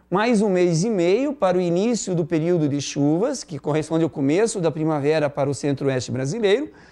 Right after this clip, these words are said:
os reservatórios brasileiros, que deviam estar com quarenta, sessenta por cento de água, estão com vinte, trinta por cento de água. Ou seja, se nós não pensarmos um pouquinho em reduzir o consumo de energia,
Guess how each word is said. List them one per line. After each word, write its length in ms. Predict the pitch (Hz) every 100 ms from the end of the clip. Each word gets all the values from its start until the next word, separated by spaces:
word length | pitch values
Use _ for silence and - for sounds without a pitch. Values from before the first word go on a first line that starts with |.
| _ -
os 160 | 175
reservatórios 840 | 165 269 240 240 233 226 202 202 190
brasileiros, 560 | 208 208 208 180 151
que 80 | 170
deviam 200 | 180 202
estar 260 | 196 202 196
com 180 | 180 170
quarenta, 640 | 185 160 185 247 233 180
sessenta 540 | 147 151 - 240 220 190
por 180 | 185
cento 480 | 156 175 156 139 117 - _ _ _ _ _ _ 170
de 200 | 156 165
água, 480 | 190 226 165 139 - - - -
estão 280 | 165 226 214
com 180 | 214
vinte, 380 | 165 220 247 262
trinta 400 | 220 202 208 214
por 200 | - 214
cento 400 | 202 165 151 147
de 160 | 135 180
água. 440 | 277 226 131 127 - - -
Ou 180 | 196 208
seja, 640 | 196 - 240 226 139 143 - - -
se 160 | - 185
nós 260 | 220 269
não 120 | 269
pensarmos 500 | 247 247 214 214 190
um 80 | 202
pouquinho 500 | 202 180 196 196 175
em 40 | 165
reduzir 440 | 202 196 151 233
o 60 | 233
consumo 420 | 208 - 180 160
de 100 | 156
energia, 640 | 170 226 170 156 196 -